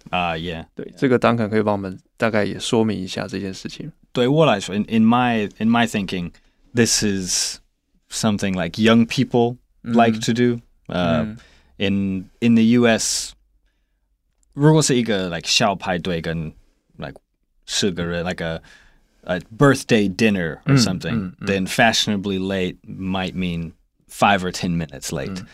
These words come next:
Speaker 2: 五到十
Speaker 1: Yeah.
Speaker 2: 分钟。
Speaker 1: Yeah, yeah,
Speaker 2: Mm.
Speaker 1: just so you, I don't know, you can make an entrance or你要让人等你几分钟，
Speaker 2: Mm.
Speaker 1: 为了，为了增加他们的，的期待的感觉，
Speaker 2: Mm,
Speaker 1: 什么。
Speaker 2: mm, mm.
Speaker 1: Uh, but if it's a,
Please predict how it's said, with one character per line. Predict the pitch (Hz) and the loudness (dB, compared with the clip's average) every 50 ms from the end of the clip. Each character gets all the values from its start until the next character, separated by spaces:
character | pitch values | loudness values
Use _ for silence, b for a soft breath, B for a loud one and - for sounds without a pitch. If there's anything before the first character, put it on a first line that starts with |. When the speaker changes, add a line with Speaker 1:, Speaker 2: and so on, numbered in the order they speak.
| b b - | b b -16
Speaker 2:
五 | - 104 | -14 -2
到 | - 120 120 | 0 2 2
十 | 113 - - | 2 0 -4
Speaker 1:
Yeah. | 101 | -6
Speaker 2:
分 | - 101 98 98 | -6 -6 -8 -8
钟。 | 92 - 95 98 101 - | -10 -12 -14 -14 -14 -12
Speaker 1:
Yeah, | - 98 95 90 73 69 - - | -6 -4 -4 -4 -4 -6 -8 -8
yeah, | - 95 | -8 -8
Speaker 2:
Mm. | 95 | -6
Speaker 1:
just | 95 101 90 - | -4 -4 -4 -4
so | - 90 | -4 -4
you, | 87 90 85 85 B B B B B B B B B | -4 -6 -6 -8 B B B B B B B B B
I | _ 95 | _ -8
don't | 85 82 | -6 -6
know, | 82 85 | -6 -8
you | 85 85 - | -8 -10 -10
can | - 87 80 80 78 - _ _ _ _ _ _ | -10 -10 -10 -10 -12 -14 _ _ _ _ _ _
make | - 123 127 123 113 120 | 2 4 4 4 4 2
an | 110 107 | 0 2
entrance | - 117 113 107 - 107 101 95 92 90 - | 2 0 0 0 -2 -4 -2 -4 -4 -4 -6
or | - - 92 95 90 92 92 | -6 -6 -6 -4 -4 -4 -4
你 | 95 98 98 | -4 -4 -2
要 | 104 101 98 98 | -2 -2 -2 -2
让 | 101 104 101 101 104 101 | 0 0 0 0 0 -4
人 | 98 95 92 92 87 | -4 -4 -6 -6 -4
等 | - 104 101 98 98 | -4 -4 -4 -2 -4
你 | 98 95 92 90 87 85 - _ _ _ | -4 -4 -4 -4 -6 -8 -12 _ _ _
几 | - - 123 | 0 0 0
分 | 113 - 110 101 98 | 2 2 0 -4 -2
钟， | 90 90 95 90 90 85 85 | -4 -4 -4 -4 -6 -6 -6
Speaker 2:
Mm. | 82 113 | -4 -4
Speaker 1:
为 | 113 | -4
了， | 80 82 80 80 82 _ b b b b b b | -4 -6 -8 -10 -12 _ b b b b b b
为 | - 90 90 | -6 -6 -6
了 | 85 82 80 80 | -4 -6 -8 -8
增 | 80 - - 117 104 101 | -8 -4 -2 -2 -2 -2
加 | 92 107 95 80 76 - _ | -2 -4 -4 -6 -6 -10 _
他 | - - | -10 -8
们 | 98 92 87 87 | -6 -6 -6 -8
的， | 80 73 67 - - _ _ | -10 -12 -14 -16 -18 _ _
的 | - 80 - _ _ _ _ | -20 -20 -20 _ _ _ _
期 | - - - 107 | -4 -2 -2 0
待 | 87 92 71 73 | -2 -2 -6 -8
的 | 76 | -10
感 | - - 78 90 80 | -10 -10 -8 -8 -8
觉， | - 82 73 - - _ | -10 -10 -14 -14 -12 _
Speaker 2:
Mm, | - 120 | -2 -2
Speaker 1:
什 | 113 95 | -2 -2
么。 | 85 - - | -4 -8 -8
Speaker 2:
mm, | 113 104 95 - - | -8 -8 -8 -10 -12
mm. | - 101 90 - _ | -10 -10 -10 -10 _
Speaker 1:
Uh, | - 87 82 78 73 76 - _ | -10 -8 -8 -8 -10 -12 -14 _
but | _ 127 117 110 - - - _ _ _ - | _ 4 4 4 2 -2 -12 _ _ _ 0
if | 120 113 101 - - | 2 2 2 2 0
it's | 107 95 90 - - | 0 0 0 -2 -2
a, | 98 92 90 85 | 0 0 -2 -2